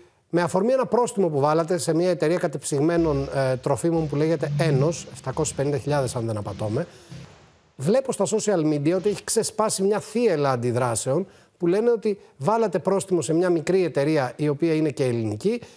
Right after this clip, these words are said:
και άλλη ανταγωνίστρια εταιρεία η οποία πουλάει πολύ ακριβότερα,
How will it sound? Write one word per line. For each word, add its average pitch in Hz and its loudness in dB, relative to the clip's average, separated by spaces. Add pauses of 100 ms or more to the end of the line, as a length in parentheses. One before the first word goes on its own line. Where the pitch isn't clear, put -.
(180)
και 190 2 (160)
άλλη 214 4
ανταγωνίστρια 143 2
εταιρεία 131 2
η 135 2
οποία 151 0
πουλάει 165 0
πολύ 190 2
ακριβότερα, 185 2